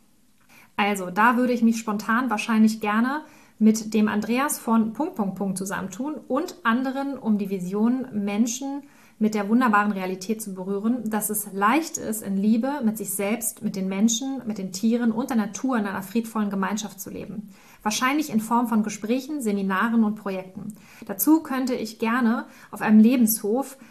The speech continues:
nach dem wunderbaren Beispiel von einem liebevollen Zusammenleben wie mit Punkt, Punkt, Punkt, <laughs> einen Kindergarten und eine Grundschule aufbauen, damit Kinder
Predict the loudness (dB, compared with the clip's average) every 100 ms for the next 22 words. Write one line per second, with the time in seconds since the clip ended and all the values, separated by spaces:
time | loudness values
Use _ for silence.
0 | -8 -2 2 4 4 4 4 6 4 4
1 | 0 -2 0 0 0 -4 0 2 2 -2
2 | 2 4 6 4 0 0 2 2 2 0
3 | 0 0 0 -2 0 0 -2 -2 0 0
4 | -2 -8 -6 -2 -2 -2 -4 -2 -2 2
5 | 2 2 2 2 0 2 2 2 0 0
6 | -4 0 0 0 -6 -4 0 2 0 -2
7 | 0 0 -2 -2 -4 -6 -6 -6 -8 -12
8 | -20 -12 2 2 2 -2 -2 0